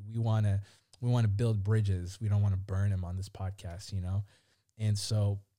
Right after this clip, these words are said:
but what that did for us, though, is,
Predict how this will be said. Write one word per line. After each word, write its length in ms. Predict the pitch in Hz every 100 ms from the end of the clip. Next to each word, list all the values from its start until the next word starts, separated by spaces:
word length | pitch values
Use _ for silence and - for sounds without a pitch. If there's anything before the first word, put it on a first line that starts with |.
| _ _ _ _ _ _ _
but 320 | 117 127 120 110
what 260 | 117 101
that 340 | 127 135 117 101
did 240 | 127 160
for 260 | - 120 101
us, 300 | 117 131 -
though, 260 | - 104 101
is, 520 | 104 104 101 98 -